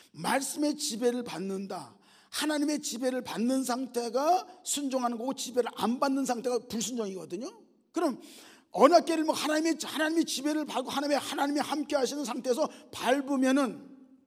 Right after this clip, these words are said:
그게 내 발인 내 발인데, 보이긴 내 발인데 영적으로 누구 발이야? 하나님 발이에요. 인간적으로 볼 때는 내 발인데 영적으로 보기엔 하나님 발이란 말이야. 그러면 하나님 밟는데 안 밟힌 거 어디 있어? 다 밟히지. 왜 쓰-,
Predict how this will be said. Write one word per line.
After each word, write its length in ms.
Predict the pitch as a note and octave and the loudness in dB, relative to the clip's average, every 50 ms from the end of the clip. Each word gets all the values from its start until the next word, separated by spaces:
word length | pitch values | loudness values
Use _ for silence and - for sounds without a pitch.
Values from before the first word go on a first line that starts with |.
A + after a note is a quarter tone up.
| _ _ _ _ _ _ _ _ _ _ _ | _ _ _ _ _ _ _ _ _ _ _
그게 200 | - G3+ C4 D4+ | -6 -4 -2 -2
내 260 | B3 F3+ F3+ G3 A#3 | 0 0 2 2 4
발인 360 | A#3+ C#4 C4+ C4 C4+ C#4 C4+ | 4 4 2 2 0 0 2
내 160 | B3+ A#3 A3+ A#3 | 4 4 4 4
발인데, 360 | B3 B3+ B3 B3 B3 A#3+ C4+ | 4 2 2 0 -2 -4 -4
보이긴 420 | - - C#4+ D4+ D#4+ C#4+ D#4 - | 0 2 4 4 4 2 2 2
내 140 | C4+ C#4 C4+ | 2 2 4
발인데 260 | C4 C4+ C4+ C4+ D#4 C4 - - - - - - F#3+ | 4 2 2 2 -2 -4 -4 -8 -16 -20 -12 2 4
영적으로 360 | A#3+ C4 C4+ B3 D4+ C4+ A3+ | 4 4 6 2 0 -2 -2
누구 200 | G3+ C4 B3 C4+ | -2 -4 0 2
발이야? 280 | A#3+ A3+ G3 G3+ - - - - - | 2 4 2 2 -2 -4 -12 -20 -20
하나님 380 | - - G4 F#4+ F#4 F#4 F4+ | -16 -10 -8 -6 -6 -6 -8
발이에요. 440 | D4 C#4+ A#3+ G#3 G3 G3 E3+ C#3+ A#2+ G#2+ _ _ _ _ _ _ _ _ _ _ - - - - - - - | -10 -10 -10 -12 -14 -14 -16 -18 -20 -20 _ _ _ _ _ _ _ _ _ _ -20 -20 -20 -20 -20 -8 2
인간적으로 580 | A#3 B3+ C#4+ E4 E4 E4+ E4+ D#4+ D4+ E4 D#4+ | 4 6 8 8 8 8 8 6 6 2 0
볼 80 | E4 C#4+ | 0 0
때는 200 | D4 F4+ F4 D4 | 0 0 2 4
내 200 | G#3+ G3+ G#3 B3 | 4 4 4 4
발인데 640 | A#3+ B3 A#3+ A#3+ B3 A#3 A3+ B3 E4 E4+ D#4 - - - - - _ _ | 4 4 2 2 0 -4 -4 -2 -2 -2 -2 -4 -6 -14 -20 -20 _ _
영적으로 380 | G#3+ B3 C4 B3+ C#4 C#4 C4 C#4+ | 6 6 6 6 0 -2 -2 -2
보기엔 80 | - - | -2 -2
하나님 400 | - - F4+ F4 F4 F#4 E4+ C#4+ | -2 -2 0 0 0 0 0 0
발이란 260 | B3 A#3 A#3 B3 A#3 | -2 -2 -2 -4 -2
말이야. 160 | A3 A3+ D#4 | -2 -2 0
그러면 180 | D#4+ - - - - - | -2 -4 -4 -8 -12 -8
하나님 480 | - - - E4+ F#4 F4+ F4 F4+ F4+ - | -6 -2 0 2 2 2 2 2 -2 -4
밟는데 500 | - - G3+ C4 D#4+ E4 E4 E4 E4+ D#4 | -6 2 2 2 4 4 2 2 2 2
안 220 | - - A#3+ C#4 | 2 2 2 4
밟힌 300 | D#4 C#4+ G#3+ - C4 C4 | 4 2 2 0 -4 -2
거 80 | A#3+ G#3+ | -2 -2
어디 120 | F3+ - | -2 -2
있어? 100 | - - | -8 -8
다 160 | - - - | -8 -6 -6
밟히지. 520 | F#3+ G3 D#3 - - D3 - C3+ C3 A2+ A2+ B2 C3+ C#3+ C#3+ C3+ B2 A#2 _ _ _ _ _ _ _ _ _ _ _ _ _ _ _ _ _ _ _ _ _ _ _ _ _ _ _ _ _ _ _ | -6 -8 -10 -12 -16 -16 -16 -16 -18 -18 -18 -18 -18 -18 -20 -20 -20 _ _ _ _ _ _ _ _ _ _ _ _ _ _ _ _ _ _ _ _ _ _ _ _ _ _ _ _ _ _ _ _
왜 300 | D#3+ F#3 C#4 F4 F#4+ G4 | 2 4 4 6 6 4
쓰-, 280 | - - - - - | 2 0 -4 -6 -6